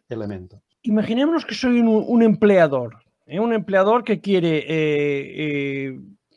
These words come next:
Speaker 2: trabajadores o empleados en una empresa que tiene ambición de hacer cosas grandes, ¿eh? Estoy hablando en el mundo, por ejemplo, económico, y que busca perfiles de, de, de gente emprendedora, de gente con,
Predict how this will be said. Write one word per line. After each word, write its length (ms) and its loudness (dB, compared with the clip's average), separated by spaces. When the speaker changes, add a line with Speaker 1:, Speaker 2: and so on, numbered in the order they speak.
Speaker 2:
trabajadores 960 2
o 200 0
empleados 680 2
en 100 4
una 200 4
empresa 640 0
que 120 -8
tiene 360 -2
ambición 580 0
de 80 0
hacer 260 -2
cosas 380 -4
grandes, 640 0
¿eh? 240 0
Estoy 340 -2
hablando 320 2
en 60 4
el 60 4
mundo, 300 2
por 100 -4
ejemplo, 280 -2
económico, 580 -4
y 100 -4
que 140 6
busca 680 8
perfiles 580 2
de, 640 4
de, 240 -4
de 140 -2
gente 760 2
emprendedora, 960 4
de 200 0
gente 340 -2
con, 720 -4